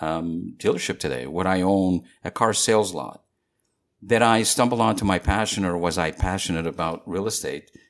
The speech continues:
to begin with? And that's the question. That's a bit of a pursuit that we're going to, to follow, a bit of the path that we're gonna follow with this, with this segment and, and beyond. Um,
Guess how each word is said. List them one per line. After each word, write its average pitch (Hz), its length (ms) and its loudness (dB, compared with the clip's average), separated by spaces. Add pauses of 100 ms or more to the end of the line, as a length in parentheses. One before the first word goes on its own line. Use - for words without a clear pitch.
(120)
to - 80 -10
begin 127 300 -6
with? - 220 -14 (840)
And 113 100 4
that's 120 220 4
the - 60 -12
question. 95 340 -2
That's 104 320 0 (160)
a - 60 -12
bit 147 120 2
of 131 120 2
a 120 80 2
pursuit 92 560 -2 (280)
that 98 200 2
we're 92 180 0
going 90 320 -2
to, 82 460 -8
to - 120 -8
follow, 85 440 0
a 80 40 -2
bit 87 200 -4
of 82 140 -8
the 82 40 -8
path 92 320 -2
that 90 60 -6
we're 80 120 -6
gonna 80 140 -8
follow 80 300 -6
with 78 160 -8
this, - 320 -6 (260)
with 87 120 -8
this 92 180 0
segment 92 420 -2
and, 85 300 -4
and 85 200 -4
beyond. 82 540 -2 (460)
Um, 87 720 -2